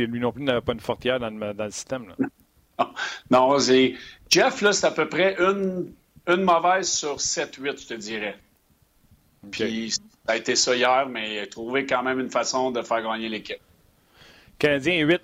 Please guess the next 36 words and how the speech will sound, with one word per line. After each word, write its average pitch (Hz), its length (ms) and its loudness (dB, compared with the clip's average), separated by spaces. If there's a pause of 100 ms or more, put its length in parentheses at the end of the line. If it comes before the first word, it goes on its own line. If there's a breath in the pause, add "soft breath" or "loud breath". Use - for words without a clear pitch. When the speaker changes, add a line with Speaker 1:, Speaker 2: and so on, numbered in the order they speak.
Speaker 1:
onze 165 320 2
dans 135 100 4
les 127 380 0
trois 160 440 2
der-, 123 480 2
dans 131 140 2
les, 127 360 0
euh, 117 260 2
onze 151 240 2
derniers, 127 640 -2
Eric. 123 420 -4 (580 soft breath)
J'avais 131 460 0
déjà 151 300 2
fait 190 120 0
le 190 60 2
calcul, 147 480 2
Luc, 160 160 0
souviens-toi. 131 500 -2
Puis - 120 -4
là, 165 40 2
je - 60 -4
t'arrive 143 220 0
pour - 120 -20
te - 80 0
le 131 80 4
dire, 151 200 0
j'ai 127 80 -6
dit, « 110 100 -12
Garde, 160 180 2
je 135 40 -18
vais 131 80 -2
le 135 80 2
recalculer 147 440 -4
pendant 127 220 -2
qu'on 120 220 -2
parle. » 147 260 -2